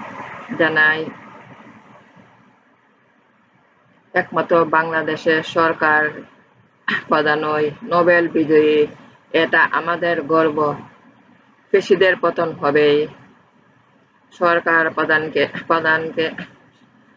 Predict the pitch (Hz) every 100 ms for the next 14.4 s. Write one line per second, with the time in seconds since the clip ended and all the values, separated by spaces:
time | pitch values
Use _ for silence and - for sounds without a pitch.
0 | _ 170 170 170 165 160 160 160 160 156
1 | 170 170 175 151 151 151 160 151 151 151
2 | 147 160 151 - - - _ _ - -
3 | 165 - 156 160 160 - - - _ -
4 | 185 175 170 165 156 160 165 165 - 185
5 | - 180 175 170 165 165 170 - 165 165
6 | - 175 175 165 160 156 165 156 151 147
7 | 156 151 151 151 165 - 160 151 143 139
8 | 147 139 - - - _ - - 170 -
9 | 180 180 165 160 165 160 160 147 147 143
10 | 143 139 143 143 - _ _ _ _ _
11 | _ _ _ _ _ _ _ _ _ _
12 | - 156 170 165 170 170 165 160 170 -
13 | 156 160 160 180 160 - 147 147 143 -
14 | 190 147 143 143